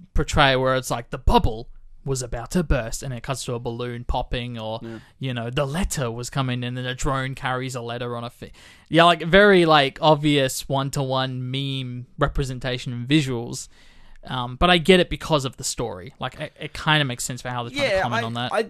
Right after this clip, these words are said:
Speaker 2: I didn't feel like it was, sometimes I was a little bit like, "Okay, this really feels like it's drawing itself out a bit," and I'm not sure how many ep-, how many
Speaker 1: There's
Speaker 2: episodes are
Speaker 1: three.
Speaker 2: there?
Speaker 1: There's three
Speaker 2: Three.
Speaker 1: episodes.
Speaker 2: So it's,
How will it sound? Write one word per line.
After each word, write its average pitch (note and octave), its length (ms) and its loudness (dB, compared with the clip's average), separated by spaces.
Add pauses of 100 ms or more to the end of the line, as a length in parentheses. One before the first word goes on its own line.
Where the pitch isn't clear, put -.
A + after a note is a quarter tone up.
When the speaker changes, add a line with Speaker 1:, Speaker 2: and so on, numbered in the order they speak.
(100)
Speaker 2:
I A3 80 0
didn't A3+ 220 -4
feel G3 180 0
like E3 220 0
it C#3+ 120 -4
was, C3 400 -10 (320)
sometimes D#3+ 520 -2
I C3 40 0
was A#2 160 -4
a A#2+ 60 -4
little A#2+ 220 -6
bit A#2+ 120 -6
like, A#2+ 240 -8
"Okay, A2+ 640 -6
this - 280 -14
really B2 520 -4
feels A2+ 300 -12
like A2+ 140 -16
it's - 200 -20
drawing A#2+ 500 -16
itself - 400 -14
out B2 260 -10
a - 80 -16
bit," F3+ 300 -6
and B2 440 -10
I'm D3+ 140 0
not E3+ 160 -4
sure D3 220 0
how C#3 80 -2
many C3 180 -2
ep-, C3 80 -4
how E3+ 120 -8
many F3+ 120 -4
Speaker 1:
There's E3 280 0
Speaker 2:
episodes D#3+ 120 -2
are D#3 80 4
Speaker 1:
three. G2+ 80 -4
Speaker 2:
there? A#2+ 60 -10
Speaker 1:
There's C#3 160 -8
three D#3 160 2
Speaker 2:
Three. B2+ 60 2
Speaker 1:
episodes. - 420 -12
Speaker 2:
So F3+ 180 6
it's, E3 340 -6